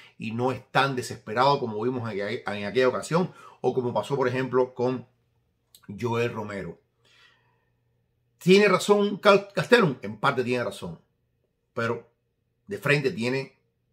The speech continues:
a un maestro, a uno de los mejores strikers, yo diría no de ahora, sino de todos los tiempos. La forma en que Israel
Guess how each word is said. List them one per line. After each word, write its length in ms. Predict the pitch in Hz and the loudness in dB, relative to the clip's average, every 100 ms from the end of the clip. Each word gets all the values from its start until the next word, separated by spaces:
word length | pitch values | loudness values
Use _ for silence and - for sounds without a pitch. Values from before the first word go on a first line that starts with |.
| _ | _
a 80 | - | -8
un 160 | 117 | -6
maestro, 420 | 104 110 - 87 | -6 -8 -10 -12
a 40 | 90 | -6
uno 220 | 127 131 | -4 -2
de 40 | |
los 100 | 107 | -4
mejores 320 | 98 120 110 - | -6 -8 -8 -8
strikers, 500 | 127 139 151 147 - _ _ _ | -4 -2 -2 -6 -12 _ _ _
yo 200 | 98 123 | -2 0
diría 260 | 147 135 131 | 2 0 0
no 120 | 135 | 0
de 60 | 117 | 0
ahora, 360 | 131 104 - _ _ _ _ _ _ | 0 0 -6 _ _ _ _ _ _
sino 260 | - 104 101 | -12 -8 -8
de 100 | 90 | -2
todos 280 | 127 117 | 0 0
los 100 | 95 | -2
tiempos. 500 | - 85 78 - - - | -8 -14 -14 -20 -18 -16
La 100 | - | -6
forma 280 | 151 147 | -2 -2
en 80 | 131 | -2
que 120 | 120 | -6
Israel 580 | 107 92 98 131 147 - | -10 -10 -2 0 -2 -6